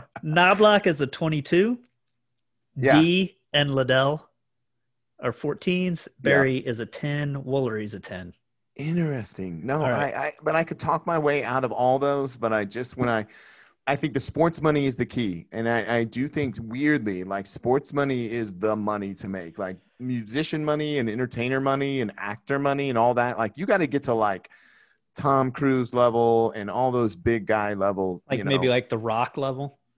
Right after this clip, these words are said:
Speaker 2: Oh, I wonder what, what does it say for
Speaker 1: All
Speaker 2: him?
Speaker 1: right, so is The Rock twice as much as Vin Diesel?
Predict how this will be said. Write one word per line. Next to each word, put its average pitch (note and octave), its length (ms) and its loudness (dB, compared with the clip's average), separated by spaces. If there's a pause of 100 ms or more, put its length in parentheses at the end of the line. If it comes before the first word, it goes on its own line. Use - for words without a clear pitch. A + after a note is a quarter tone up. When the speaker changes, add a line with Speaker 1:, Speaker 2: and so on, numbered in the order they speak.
(520)
Speaker 2:
Oh, G#2 280 -6
I A#2+ 100 -8
wonder D3 280 0
what, C3 300 -2
what B2 160 0
does A2+ 160 -2
it G#2 60 -8
say F#2+ 300 -6
for F#2 160 -8
Speaker 1:
All D#3 100 4
Speaker 2:
him? D3+ 40 6
Speaker 1:
right, A#2+ 240 2
so C#3 460 2 (100)
is C3 220 -2
The B2 100 2
Rock E3 600 -2
twice D#3+ 500 0
as D#3+ 160 -2
much B2 300 -2
as G#2+ 100 -4
Vin G#2+ 240 -4
Diesel? F#2+ 380 -8